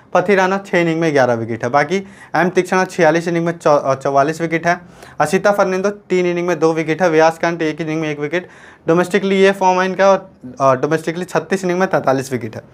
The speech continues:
तो ये इनके बॉलर सेक्शन का स्टैट्स हो गया, ठीक है। अब इसके बाद हम बात करते हैं Telegram से, अगर आप नहीं जुड़े हो तो जुड़ जाओ,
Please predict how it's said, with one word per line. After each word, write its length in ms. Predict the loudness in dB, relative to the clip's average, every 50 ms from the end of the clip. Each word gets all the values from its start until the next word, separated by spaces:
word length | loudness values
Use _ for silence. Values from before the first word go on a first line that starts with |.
| -20 -20 -20 -20 -20 _ _ _ 0
तो 60 | 2
ये 120 | 4 4
इनके 240 | 4 2 2 2 2
बॉलर 300 | 4 4 4 4 4 2
सेक्शन 340 | 2 2 0 0 0 -4 0
का 120 | 0 0
स्टैट्स 340 | 0 0 0 -2 -2 -2 -6
हो 80 | -10 -8
गया, 120 | -8 -6
ठीक 200 | -4 -4 -2 0
है। 360 | -2 -2 -2 -6 -20 _ _ _ _ _ _ _ _ _ _ _ _ _ _ _ -2 0
अब 120 | 2 2 2
इसके 220 | 0 2 2 4
बाद 180 | 4 4 4 2
हम 140 | 0 2
बात 200 | 4 4 4 4
करते 260 | 2 0 -2 0 0 -2
हैं 160 | -2 -2 -2
Telegram 420 | -2 0 0 2 2 0 0 2
से, 60 | 2
अगर 160 | 2 4 4 2
आप 120 | 2 2
नहीं 120 | 0 -2
जुड़े 160 | 0 0 0 0
हो 60 | 0
तो 80 | 0
जुड़ 200 | -2 -2 -2 0
जाओ, 140 | 2 2 2